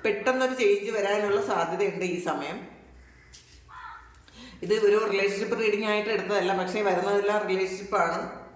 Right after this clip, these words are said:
സ്റ്റാർ കാർഡാണ്. അപ്പം നിങ്ങൾ ഇരുട്ടിൽ നിന്നും നിങ്ങൾക്ക് വെളിച്ചത്തിലേക്ക് പോകാൻ പറ്റും. നിങ്ങളുടെ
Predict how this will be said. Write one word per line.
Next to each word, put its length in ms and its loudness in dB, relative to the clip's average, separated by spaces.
സ്റ്റാർ 240 4
കാർഡാണ്. 580 0
അപ്പം 460 -10
നിങ്ങൾ 380 -4
ഇരുട്ടിൽ 420 2
നിന്നും 220 0
നിങ്ങൾക്ക് 360 0
വെളിച്ചത്തിലേക്ക് 680 2
പോകാൻ 840 2
പറ്റും. 480 -4
നിങ്ങളുടെ 520 -2